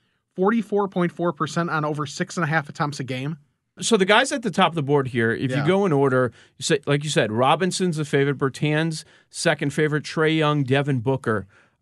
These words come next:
Speaker 2: and Joe Harris, same odds as Devin Booker at five to one. Does it feel like they're following that, or do you think that's the way people are betting it, looking at catch and shoot?
Speaker 1: I didn't look at it when it first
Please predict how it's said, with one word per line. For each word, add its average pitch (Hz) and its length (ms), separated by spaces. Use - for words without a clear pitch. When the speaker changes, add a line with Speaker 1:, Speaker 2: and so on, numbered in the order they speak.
Speaker 2:
and 175 200
Joe 160 200
Harris, 147 300
same 151 260
odds 135 280
as 117 80
Devin 120 260
Booker 120 260
at 110 120
five 117 320
to 110 100
one. 107 300
Does 147 200
it 147 100
feel 180 220
like 185 200
they're 156 140
following 202 720
that, 208 400
or 165 80
do 151 80
you 156 60
think 151 180
that's 175 220
the 165 80
way 151 140
people 151 260
are 120 80
betting 139 420
it, 104 160
looking 143 320
at 120 160
catch 117 260
and 104 100
shoot? - 300
Speaker 1:
I 165 60
didn't 185 300
look 180 200
at 185 140
it 196 100
when 165 220
it 156 140
first - 640